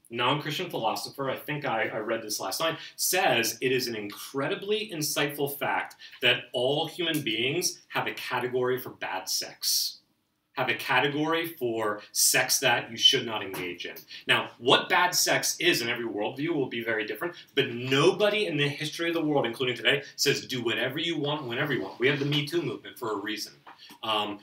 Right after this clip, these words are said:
we have laws against pedophilia for a reason. We have laws against bestiality. We have laws against rape for a reason. There is such a thing as bad sex, and there is, even if we don't name it this way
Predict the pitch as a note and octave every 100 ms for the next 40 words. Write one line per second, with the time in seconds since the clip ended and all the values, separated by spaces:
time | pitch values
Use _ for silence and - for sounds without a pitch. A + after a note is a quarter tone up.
0 | - B2+ C#3+ C#3 B2 B2 C#3 - C#3 -
1 | A2 - - B2+ A2+ B2+ A#2+ G2+ F2+ -
2 | G#2 G2 G2+ G2+ G2 G2+ A2 B2 C#3+ D3
3 | C#3 A#2+ A2+ - A#2+ - A#2 A2 A2 G#2
4 | A#2 A#2+ A#2 B2 C#3+ C#3 C3 A#2+ G#2 A2+
5 | A2 - A2 G2 F#2+ G#2 E3+ F#3+ F#3 -
6 | - B2+ B2 - C3+ C#3+ D3+ - - D#3
7 | E3 C#3 - C3 B2+ A2 - - - F#2
8 | - A2+ A2 - - - - - C#3 C#3+
9 | D#3 D#3 F3+ B3 G3 E3+ D#3+ G3+ A#3 A#3
10 | A3+ D3 C3+ D3 B3 A#3 - G2 - F#2
11 | E2